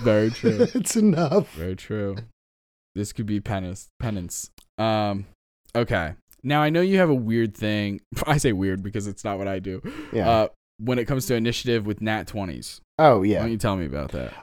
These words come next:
Speaker 2: Um, so another thing, so technically nat twenties don't mean anything in initiative order, but I still kind of like to reward it. Um, if you get a nat twenty on initiative, this is kinda like a little homebrew thing you can maybe do.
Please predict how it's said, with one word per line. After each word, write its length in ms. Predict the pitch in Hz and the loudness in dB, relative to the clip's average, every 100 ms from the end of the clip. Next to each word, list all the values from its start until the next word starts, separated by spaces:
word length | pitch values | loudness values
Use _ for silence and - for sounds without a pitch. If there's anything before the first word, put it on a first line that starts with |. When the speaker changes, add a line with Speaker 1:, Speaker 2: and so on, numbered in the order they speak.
| - | 4
Speaker 2:
Um, 340 | 139 139 143 | 8 8 6
so 720 | - - 170 165 165 160 151 - | 2 8 12 12 12 12 10 6
another 360 | 139 156 165 | 8 10 8
thing, 360 | 156 160 151 - | 8 6 6 0
so 180 | - 143 | -2 2
technically 640 | - 202 190 - 175 165 | 6 6 6 4 6 8
nat 260 | 156 143 - | 8 4 4
twenties 280 | 127 120 104 | 2 2 4
don't 180 | 117 90 | 2 2
mean 140 | 98 | 0
anything 420 | 90 87 92 87 | 0 -2 -4 -4
in 100 | 67 | -4
initiative 460 | 90 90 85 90 82 | -4 -4 -6 -6 -4
order, 320 | 87 85 78 - | -2 -2 -6 -2
but 240 | 104 - - | -4 -4 0
I 160 | 160 | 2
still 240 | 147 - 135 | 4 4 2
kind 180 | 127 107 | 4 2
of 100 | 95 | 0
like 180 | 90 | -4
to 100 | - | -4
reward 400 | 101 90 92 98 | -6 -2 0 0
it. 240 | 110 - - - - _ | 0 -4 -12 -20 -20 _
Um, 500 | 104 110 104 101 95 - _ _ _ _ _ - | 2 4 4 2 -2 -4 _ _ _ _ _ 2
if 180 | 131 135 | 2 4
you 80 | |
get 140 | 143 170 | 6 6
a 40 | 156 | 8
nat 240 | 147 127 | 4 2
twenty 480 | - 135 131 127 113 - | 4 6 6 4 0 -4
on 180 | 113 117 | -2 0
initiative, 500 | 113 110 - 110 104 | 2 0 0 0 0
this 120 | 107 | -6
is 40 | - | -2
kinda 180 | 113 | 0
like 140 | 101 101 | 0 0
a 40 | |
little 140 | 98 85 | -4 0
homebrew 340 | 123 113 110 | 0 2 0
thing 240 | - 110 | 0 -2
you 100 | 107 | -2
can 160 | 104 107 | -4 -2
maybe 260 | 110 104 104 | 0 0 0
do. 320 | 104 104 | 2 2